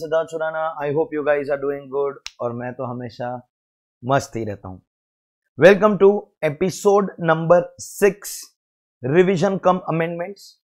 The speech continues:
सीए final direct tax, May twenty-one, November twenty-one exam, हिंदी इंग्लिश मिक्स वर्जन, इंग्लिश अलग से रिकॉर्ड होगा obviously।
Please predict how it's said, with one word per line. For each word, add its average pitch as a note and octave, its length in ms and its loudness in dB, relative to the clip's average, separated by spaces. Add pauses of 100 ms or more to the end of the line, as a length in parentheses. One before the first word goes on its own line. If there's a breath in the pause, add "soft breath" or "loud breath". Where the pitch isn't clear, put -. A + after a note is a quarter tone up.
(400)
सीए G3 340 6
final F3 360 4
direct E3+ 340 6
tax, G3 300 -4 (500)
May E3+ 300 2
twenty-one, F#3 580 2 (420)
November F3+ 460 4
twenty-one E3 440 -4
exam, E3 360 -8 (680)
हिंदी A#3 320 6
इंग्लिश G3+ 460 0 (380)
मिक्स F3 440 2 (500)
वर्जन, A2+ 520 2 (480)
इंग्लिश D3+ 300 0
अलग C3+ 220 2
से D3+ 340 -2
रिकॉर्ड A#2+ 420 -2 (120)
होगा B2+ 300 0 (1000)
obviously। A2 440 -4